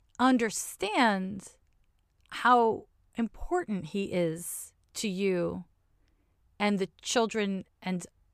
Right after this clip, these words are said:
adults that he touched. Like, he doesn't see his value, not in a, like, "I don't see my value. I have low self-esteem" sort of way. But he just doesn't, it doesn't seem relevant to him. I think he has a lot of, tr-, as, like, the more I'm sitting with,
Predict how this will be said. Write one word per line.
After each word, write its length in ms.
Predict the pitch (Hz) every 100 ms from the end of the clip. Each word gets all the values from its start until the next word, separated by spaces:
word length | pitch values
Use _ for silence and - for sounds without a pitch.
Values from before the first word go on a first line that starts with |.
| _ _
adults 400 | 190 185 190 -
that 140 | 175
he 80 | 170
touched. 680 | 165 - 190 - - - -
Like, 120 | 202
he 60 | 214
doesn't 480 | 214 233 254 214 -
see 180 | - 233
his 220 | 214 175 _ _ _ _ _ _
value, 540 | 202 247 247 262 220 190
not 320 | 208 226 269
in 120 | 302 294
a, 80 |
like, 640 | 262 226 214 196 - - - _ _ _ _
"I 60 | 359
don't 240 | 370 285
see 120 | -
my 160 | 240 214
value. 600 | 196 247 262 196 165 170 -
I 100 | 285
have 140 | 302
low 120 | 233
self-esteem" 540 | 208 190 - - 233 220
sort 220 | - 156
of 100 | 151
way. 220 | 143 -
But 100 | 151
he 60 | 240
just 180 | 285 -
doesn't, 360 | 330 302 254 - _ _ _ _ _ _ _
it 80 | 247
doesn't 240 | 339 339
seem 260 | - 285 240
relevant 480 | 254 339 285 175 -
to 80 | 170
him. 420 | - - - - _
I 60 | -
think 240 | - 339
he 120 | - 403
has 200 | - 311
a 160 | 269 - -
lot 100 | -
of, 160 | 240 226
tr-, 120 | -
as, 180 | - 220
like, 120 | 254
the 80 | 226
more 200 | 233 247
I'm 120 | 277
sitting 340 | 262 - 214 220
with, 140 | 226